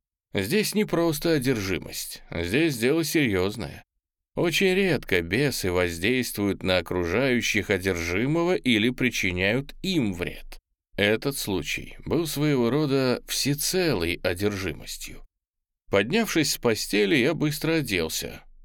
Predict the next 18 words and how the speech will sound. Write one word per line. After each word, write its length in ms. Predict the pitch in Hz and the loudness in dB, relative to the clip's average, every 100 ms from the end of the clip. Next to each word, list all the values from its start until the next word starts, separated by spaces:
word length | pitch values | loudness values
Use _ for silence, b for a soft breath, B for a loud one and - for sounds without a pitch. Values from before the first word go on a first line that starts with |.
| - | -6
Проверив 640 | 92 95 98 165 180 151 | 2 2 4 2 2 0
свой 280 | - 107 120 | -2 0 0
чемоданчик, 800 | - 92 92 90 92 85 - - | 0 0 0 2 -2 0 -2 -2
я 160 | 131 180 | 0 0
убедился, 640 | 151 110 95 131 139 - | 2 0 0 -4 -2 -4
что 240 | 104 - 95 | -4 -2 0
у 60 | |
меня 200 | 95 156 | 0 0
есть 200 | 165 151 | 0 0
все 180 | - 101 | -2 -2
необходимое. 880 | 110 113 - - 87 73 - - - _ _ _ | 0 -2 -2 -4 -4 -6 -16 -18 -20 _ _ _
Хотя 560 | _ - 185 214 202 185 - | _ -2 0 2 2 2 2
набора 600 | 151 135 113 160 123 123 | 2 2 2 2 4 2
экзорциста 720 | 107 123 143 - 180 147 135 | 2 0 0 -2 0 0 0
как 220 | 123 147 | 0 -2
такового 520 | - 147 156 170 185 190 | 0 0 2 2 2 2
не 320 | 208 208 107 | 2 2 2
было, 340 | 64 - - | -2 -12 -14